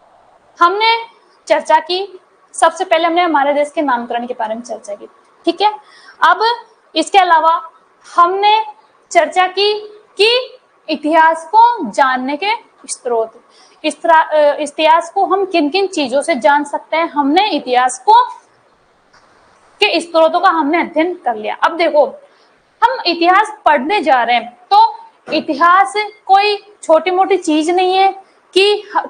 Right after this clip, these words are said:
थोड़ा सा कोई संक्षिप्त या सीमित क्षेत्र नहीं है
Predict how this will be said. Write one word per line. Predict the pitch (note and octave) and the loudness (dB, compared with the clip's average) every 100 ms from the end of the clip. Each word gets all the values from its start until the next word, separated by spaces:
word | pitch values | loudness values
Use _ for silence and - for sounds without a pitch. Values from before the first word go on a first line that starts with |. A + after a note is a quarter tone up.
| D4+ | 2
थोड़ा | D#4 E4 | 4 4
सा | F4 F#4 | 4 2
कोई | F4+ F#4+ | 2 -2
संक्षिप्त | E4+ E4 D4+ - F#4+ G4 | -2 -2 -2 -2 -4 2
या | G4 | 0
सीमित | G4 F4+ F4 F4+ | 0 -2 -2 -4
क्षेत्र | F#4+ F4+ E4 F#4+ | -2 0 0 -2
नहीं | F4+ F4+ F#4+ | -2 0 2
है | G4 G4 | 2 0